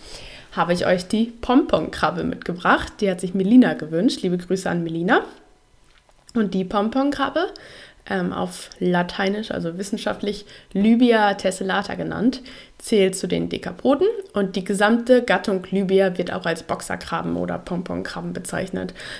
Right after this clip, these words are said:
Ich glaube, über Boxerkrabben haben wir auch schon mal irgendwo anders geredet. Ähm, Lybia tessellata ist eine kleine Krabbe, die eine Breite von etwa zwei Komma fünf Zentimeter erreicht.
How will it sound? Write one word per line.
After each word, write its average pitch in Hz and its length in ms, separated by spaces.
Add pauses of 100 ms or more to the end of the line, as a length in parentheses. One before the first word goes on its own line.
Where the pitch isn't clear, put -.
Ich - 40
glaube, 190 200
über 180 140
Boxerkrabben 175 640
haben 175 100
wir - 120
auch 175 80
schon 180 160
mal 175 180 (400)
irgendwo - 260
anders 170 420
geredet. 202 500 (640)
Ähm, 185 360
Lybia 220 420
tessellata 190 580
ist 180 120
eine 175 160
kleine 170 460
Krabbe, 240 380
die 262 140
eine 180 180
Breite 165 400
von - 160
etwa 165 480
zwei 170 240
Komma 175 240
fünf 175 260
Zentimeter 294 540
erreicht. 277 640